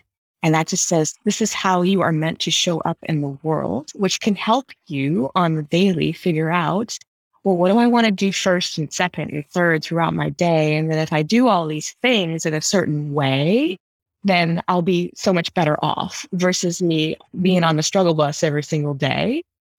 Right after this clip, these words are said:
and not knowing how I should approach this. So I wanted to give people a different perspective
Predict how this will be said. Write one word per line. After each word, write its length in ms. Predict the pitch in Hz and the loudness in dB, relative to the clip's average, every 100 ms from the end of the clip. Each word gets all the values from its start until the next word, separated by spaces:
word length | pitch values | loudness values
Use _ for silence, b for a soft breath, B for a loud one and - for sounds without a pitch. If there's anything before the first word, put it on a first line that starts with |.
| - | -2
and 120 | 175 | 2
not 220 | 170 - | 2 0
knowing 320 | 160 147 143 | 0 0 0
how 140 | 160 147 | 0 0
I 100 | 147 | -2
should 180 | - | -2
approach 400 | 143 - 147 - | -4 -2 -2 -2
this. 340 | - - - - _ _ _ _ | -4 -6 -8 -14 _ _ _ _
So 460 | - 185 156 151 147 - | -2 0 2 0 -2 0
I 280 | 190 226 | 2 2
wanted 260 | 240 214 185 | 2 0 0
to 60 | 160 | -2
give 160 | 156 | -2
people 560 | - 165 - 151 151 175 _ _ _ _ | -2 -4 -2 -4 -4 -6 _ _ _ _
a 80 | 185 | 0
different 300 | 180 185 175 | 2 0 0
perspective 720 | - 165 - 160 - 147 147 | -2 -2 0 -2 -2 -2 -2